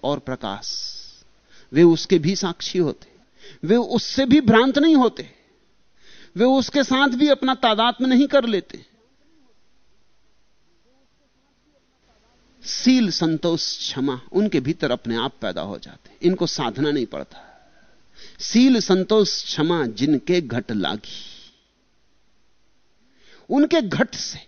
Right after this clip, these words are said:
उनके अंतर से प्रकट होने लगती। लागी रहो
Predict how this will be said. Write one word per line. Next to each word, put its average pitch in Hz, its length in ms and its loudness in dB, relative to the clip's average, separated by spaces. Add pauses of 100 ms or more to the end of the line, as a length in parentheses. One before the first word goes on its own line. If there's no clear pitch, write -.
(240)
उनके 254 260 2
अंतर 247 480 4
से 262 140 -2
प्रकट 190 400 -6
होने 143 180 -6
लगती। - 340 -10 (1900)
लागी 175 400 2
रहो 143 400 2